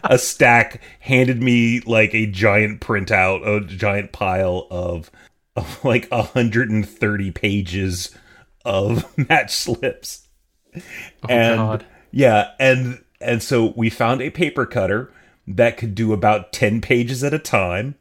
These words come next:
Speaker 1: I recruited, uh, Michael Aerosmith Baldy. <laughs> I, it was like, "Fellow old fart, you will assist me in," <laughs> and, and so we, we, we started cutting, cutting slips in case it was needed,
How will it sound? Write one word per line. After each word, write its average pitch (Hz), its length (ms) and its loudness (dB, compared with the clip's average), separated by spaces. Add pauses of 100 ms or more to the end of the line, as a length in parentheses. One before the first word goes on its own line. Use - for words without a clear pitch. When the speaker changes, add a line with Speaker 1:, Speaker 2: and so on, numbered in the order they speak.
(220)
Speaker 1:
I 107 500 2
recruited, 123 880 0
uh, 110 260 4
Michael 107 360 0
Aerosmith 113 760 0
Baldy. 107 420 0
<laughs> - 0 -
I, 135 300 2
it 123 60 2
was 113 240 0
like, 95 200 -2
"Fellow 120 380 -2
old 196 320 0
fart, 110 460 0 (240)
you 120 180 0
will 165 160 4
assist 165 420 0
me 110 340 0
in," 123 600 -4
<laughs> - 1600 -8
and, 139 320 6
and 127 380 2
so 123 360 0
we, 117 380 -2
we, 107 420 -4 (100)
we 113 140 -4
started 123 340 0
cutting, 135 400 -4
cutting 131 280 -4
slips 127 320 -2
in 120 80 -4
case 117 240 0
it 143 80 -4
was 123 180 -6
needed, 107 360 0